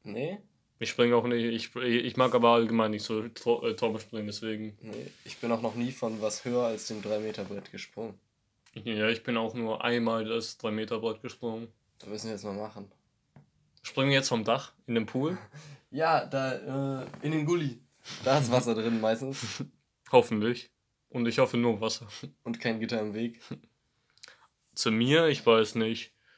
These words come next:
Speaker 2: Das ist eine echt schwierige Frage, weil, hm,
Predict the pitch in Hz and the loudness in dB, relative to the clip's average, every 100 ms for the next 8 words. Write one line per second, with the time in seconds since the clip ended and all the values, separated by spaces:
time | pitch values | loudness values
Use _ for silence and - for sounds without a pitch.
0 | _ - 110 120 117 123 - 120 110 110 | _ -4 4 4 6 2 -2 -4 -2 -4
1 | 107 113 104 101 104 104 104 _ _ _ | -2 0 0 0 0 0 -4 _ _ _
2 | _ _ _ _ - 120 113 101 | _ _ _ _ -6 0 0 -2